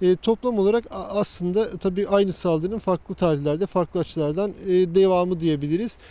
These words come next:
Tabii şöyle bir etik sorun var. E, burada basın özgürlüğü için tutarlı bir mücadeleye gerek var. Metin Göktepe katlediildikten sonra Türkiye'nin her tarafında çok ciddi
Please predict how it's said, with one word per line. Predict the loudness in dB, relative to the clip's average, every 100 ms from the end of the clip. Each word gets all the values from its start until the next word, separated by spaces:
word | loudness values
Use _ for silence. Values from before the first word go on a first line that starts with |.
| -20 -20 -2
Tabii | 0 0
şöyle | 0 2 2 0
bir |
etik | 0 -2 -2 -4
sorun | 0 0 2 2
var. | 2
E, | 0 -2 0 0 -2
burada | 0 2
basın | 2 0 2
özgürlüğü | 2 0 -2
için | -2 -6
tutarlı | -4 0 2 2
bir | 0
mücadeleye | 0 2 4 4 2
gerek | 2 2 0
var. | -2 -2
Metin | -2 -2 0
Göktepe | 0 -2 -4
katlediildikten | -2 0 0 -2 -4 -4 -4
sonra | -2 -4
Türkiye'nin | -4 -6 0 0 2
her | 0
tarafında | 0 -2 -2 -2 -2
çok | -2 -4
ciddi | -4 -8 -4 -4 -4